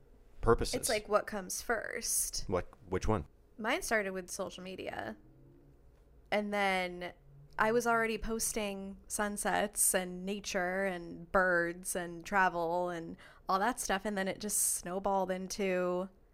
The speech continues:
Speaker 2: starting a shop because people were like, "I want this on my wall." And I didn't even,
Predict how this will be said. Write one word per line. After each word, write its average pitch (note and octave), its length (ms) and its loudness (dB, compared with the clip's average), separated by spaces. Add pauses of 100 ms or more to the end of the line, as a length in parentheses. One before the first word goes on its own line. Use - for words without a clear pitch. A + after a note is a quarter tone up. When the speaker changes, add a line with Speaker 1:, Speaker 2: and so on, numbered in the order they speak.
(360)
Speaker 2:
starting G3 420 0
a F#3 40 -8
shop C#4+ 360 4
because G3 240 -2
people G3+ 260 -2
were F#3 140 -2
like, F3+ 340 0
"I F#3+ 120 0
want F3+ 260 -2
this G3 200 -2
on F3 120 -6
my E3+ 160 -8
wall." D#3+ 560 -2 (680)
And F#3+ 140 -2
I F#3+ 60 0
didn't F3+ 240 -4
even, E3+ 480 -4